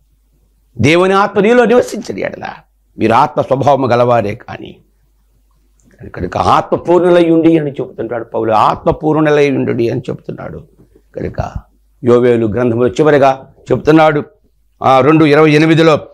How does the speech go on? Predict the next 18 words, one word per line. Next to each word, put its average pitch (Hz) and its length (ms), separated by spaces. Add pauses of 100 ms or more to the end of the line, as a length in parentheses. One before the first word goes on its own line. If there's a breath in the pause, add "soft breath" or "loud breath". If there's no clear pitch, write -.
(100)
"నేను 143 160
సర్వజనుల 208 600
మీద 175 240
నా 160 160
ఆత్మను 170 360
కుమ్మరించుతున్నాను, 131 1080 (140)
మీ 131 100
కుమారులు 151 480
కుమార్తెలు 175 500
ప్రవచించెదరు, 190 800 (680)
మీ 143 120
ముసలివారు 190 520
కలలు 202 320
గొందురు, 190 520 (240 soft breath)
మీ 156 100
యవనంలో 196 420
దర్శనము 196 440
చూచుదురు. 190 640